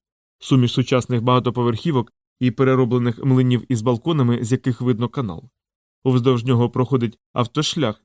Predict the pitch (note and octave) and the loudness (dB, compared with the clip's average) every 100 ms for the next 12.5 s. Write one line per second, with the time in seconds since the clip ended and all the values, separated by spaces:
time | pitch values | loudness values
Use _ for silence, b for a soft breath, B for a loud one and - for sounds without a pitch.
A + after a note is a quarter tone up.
0 | - B2+ C#3 B2+ A#2 B2+ C3 A#2+ B2+ A#2 | -6 -2 0 0 -2 -2 -4 -2 -2 -2
1 | - B2+ A#2+ - A#2+ B2+ A2+ A#2+ D#3+ B2+ | -2 -2 -2 -2 -2 0 0 0 -2 -2
2 | A2+ A2 - _ _ - B2 B2+ A#2+ A#2+ | -4 -4 -8 _ _ -2 0 0 0 -2
3 | A2+ B2 A2 G2+ F#2+ G2 _ _ _ - | -2 0 -2 -2 -8 -14 _ _ _ -2
4 | C3+ C3 B2 B2+ C3+ C3 B2 B2 B2 A#2 | 2 4 2 0 0 2 2 2 0 -2
5 | - A#2+ - B2+ A2+ A#2+ A#2 C3+ G#2 G2+ | -4 -4 0 -2 0 -2 -2 -6 -6 -10
6 | - G#2 - _ _ _ _ _ - B2 | -12 -18 -18 _ _ _ _ _ -4 0
7 | D#3+ F3+ D#3 D#3+ C3 G2 - _ _ _ | 2 0 -2 -2 -2 -4 -10 _ _ _
8 | B2+ B2 B2+ C3 A#2+ C3 A#2 A2+ - _ | -2 0 0 -2 -2 -2 -2 -4 -6 _
9 | - B2+ D3+ B2 G#2+ B2 B2 A2+ A#2+ A2+ | -2 0 2 0 -2 -2 0 0 0 0
10 | B2+ D#3 A#2+ - A2 B2+ C3 A#2 A#2+ B2 | -2 0 -2 -4 -4 -2 -2 -4 -4 0
11 | C3 A#2+ C#3 C#3+ - A2+ A#2 - A#2 G#2+ | 0 0 -2 -4 -4 -4 -6 -4 -4 -4
12 | B2+ F#2 D#2 - | -6 -8 -12 -16